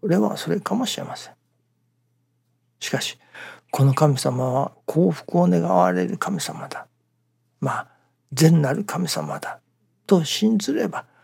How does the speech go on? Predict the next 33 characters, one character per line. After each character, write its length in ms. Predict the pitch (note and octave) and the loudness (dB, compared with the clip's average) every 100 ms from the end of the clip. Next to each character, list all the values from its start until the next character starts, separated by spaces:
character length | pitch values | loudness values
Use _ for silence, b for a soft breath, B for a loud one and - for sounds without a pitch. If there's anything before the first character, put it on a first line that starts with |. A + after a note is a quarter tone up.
| b _ | b _
そ 160 | - C3 | -8 2
こ 140 | D#3 | 4
に 160 | D#3+ C#3 | 6 4
善 280 | E3 G#3+ | 2 4
な 140 | E3 D3 | 4 2
る 100 | - | 0
神 240 | - D#3 | -2 -4
様 300 | C#3+ - D3 | -4 -4 -4
と 160 | - - | -4 -8
し 100 | - | -4
て 120 | E3+ | 0
の 260 | F#3+ C#4 - _ _ _ _ _ _ | 0 -2 -10 _ _ _ _ _ _
善 260 | - D3 D3 | 2 4 2
な 140 | A#2 | -2
る 180 | B2+ - _ - | -4 -8 _ -14
働 480 | - - C#3 C#3+ - | -10 -4 -2 -2 -4
き 100 | F3 | -2
が 140 | D#3 | -2
現 340 | C#3+ D3 C#3 | -2 -4 -6
れ 100 | C3+ | -8
る。 80 | - _ _ _ _ _ _ _ _ b b b b | -16 _ _ _ _ _ _ _ _ b b b b
そ 180 | - - | -2 6
れ 80 | G3+ | 8
を 260 | G3+ A#3 - _ | 8 4 -4 _
証 280 | - - D#3 | -2 4 4
拠 140 | C#3+ C#3+ | 2 -2
と 160 | C#3 | -4
し 120 | C#3 | -4
て、 220 | - - - _ - | -4 -4 -6 _ -6
あ 120 | C3+ | -2
る 120 | C#3 | 0
い 100 | C3 | -2
は 200 | B2+ | -4